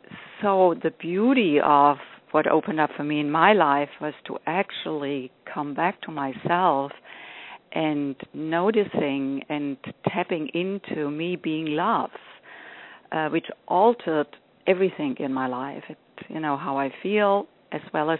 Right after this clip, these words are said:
also how I relate and how I invite, you know, like, Freddie into my life. I was not looking for someone out there because I needed love. I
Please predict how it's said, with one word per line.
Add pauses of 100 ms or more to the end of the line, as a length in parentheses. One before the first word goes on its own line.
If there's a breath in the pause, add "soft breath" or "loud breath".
also
how
I
relate
and
how
I
invite, (640 loud breath)
you
know,
like, (160)
Freddie
into
my
life.
I
was
not
looking (500 loud breath)
for (100)
someone
out
there
because
I
needed
love. (600 loud breath)
I